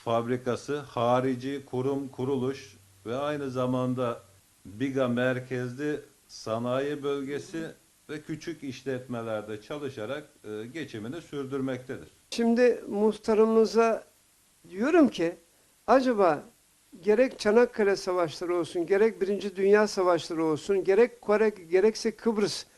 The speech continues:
Speaker 2: olsun, bu savaşlarla ilgili acaba bu köyden de gidenler, gelenler var mı?
Speaker 1: Çok önemli konuya değindiniz. Ee, köyümüzde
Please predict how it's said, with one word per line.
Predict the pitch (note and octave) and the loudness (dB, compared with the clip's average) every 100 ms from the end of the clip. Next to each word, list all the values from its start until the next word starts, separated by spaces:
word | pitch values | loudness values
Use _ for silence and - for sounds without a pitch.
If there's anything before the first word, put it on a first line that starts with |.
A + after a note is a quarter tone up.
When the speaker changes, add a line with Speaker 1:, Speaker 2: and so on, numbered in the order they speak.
| _ _ | _ _
Speaker 2:
olsun, | - G3 F#3 - D4 - _ _ _ - | 4 6 6 0 -4 -8 _ _ _ -4
bu | A3+ | -2
savaşlarla | B3 B3+ B3+ B3 - B3+ B3 A3+ | 4 6 8 6 4 6 8 6
ilgili | G#3+ A3+ G#3 A3 | 6 2 4 6
acaba | G3+ G#3 A3 A3 G3+ | 6 4 6 6 4
bu | |
köyden | G#3 G#3+ G#3 G#3 G#3 | 4 10 10 10 6
de | G3+ | 6
gidenler, | D#3 E3 F#3+ F3+ F#3+ F#3 | 4 2 4 4 4 2
gelenler | D#3+ F3 F3+ F3+ F#3 G3+ | 2 0 2 2 2 2
var | E3+ F3 | 4 4
mı? | C#3+ B2 - | 4 -4 -8
Speaker 1:
Çok | - C3+ C3+ | -6 -6 -2
önemli | A2+ A2+ A2 C3 C3 | -2 0 -2 -4 -4
konuya | A2+ A2+ A#2+ B2 | -4 -2 -2 -2
değindiniz. | A2 G2 F#2 F#2+ A2 C3+ - - | 0 -2 -2 -6 -4 -6 -10 -12
Ee, | F2+ F2+ F2+ E2+ | -10 -8 -10 -10
köyümüzde | - G#2+ A#2+ B2+ B2 A#2+ C#3 C3+ | -4 0 2 2 2 0 -2 -2